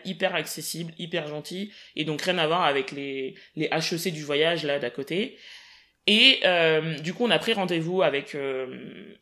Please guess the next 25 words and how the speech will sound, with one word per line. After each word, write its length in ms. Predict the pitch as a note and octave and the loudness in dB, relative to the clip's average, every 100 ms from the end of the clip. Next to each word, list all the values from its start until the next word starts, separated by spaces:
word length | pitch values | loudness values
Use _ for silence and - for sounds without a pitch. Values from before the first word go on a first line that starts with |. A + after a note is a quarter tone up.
| - | -4
avec 200 | E3 D#3+ | -2 -2
ces 140 | - E3 | -2 -4
personnes-là. 560 | D#3 - C#3+ E3+ A3 | -6 -6 -2 0 0
Quelques 280 | A3+ E3 E3 | 0 -4 -6
semaines 220 | F3+ F3 | -6 -8
plus 140 | E3 E3 | -8 -2
tard, 200 | F#3 E3 | 0 0
on 60 | C#3 | -2
est 60 | |
allé, 320 | C#3 E3 F3+ E3 | -2 0 0 0
euh, 180 | C3 | -2
ils 180 | D#3+ C#3+ | -4 -6
ont 40 | D3 | -6
un 80 | D3 | -6
bureau 240 | E3+ F3 | -4 -6
sur 180 | E3+ - | -6 -4
Paris, 260 | D#3 F3 | -4 -4
on 100 | E3+ | -6
y 120 | D3 F#3 | -6 -4
est 40 | |
allé. 280 | C#3+ D3+ - - _ _ _ _ _ _ _ - | -2 -4 -6 -12 _ _ _ _ _ _ _ -4
Et 120 | F3 | -2
en 80 | D#3 | 0
fait, 280 | E3+ G3+ E3 | 2 2 2
euh, 260 | C#3 C3 | 2 2